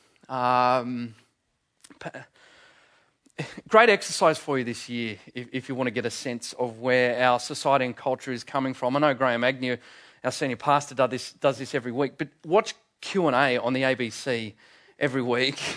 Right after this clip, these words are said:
Right, and, and you, you are gonna get, as a Christian, perhaps, uh, one of the best snapshots of what,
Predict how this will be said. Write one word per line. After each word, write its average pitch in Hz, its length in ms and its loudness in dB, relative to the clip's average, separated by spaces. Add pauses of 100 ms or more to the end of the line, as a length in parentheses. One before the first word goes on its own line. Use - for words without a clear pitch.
(960)
Right, 139 280 6
and, 185 140 4
and 196 180 4
you, 254 300 6
you 240 220 6
are 254 80 10
gonna 226 180 6
get, 214 200 6
as 190 220 6
a 180 60 2
Christian, 190 640 0
perhaps, 190 760 2
uh, 170 100 6
one 196 220 6
of 233 80 6
the 180 60 4
best 226 400 4
snapshots 196 680 2 (220)
of 156 160 0
what, 196 340 8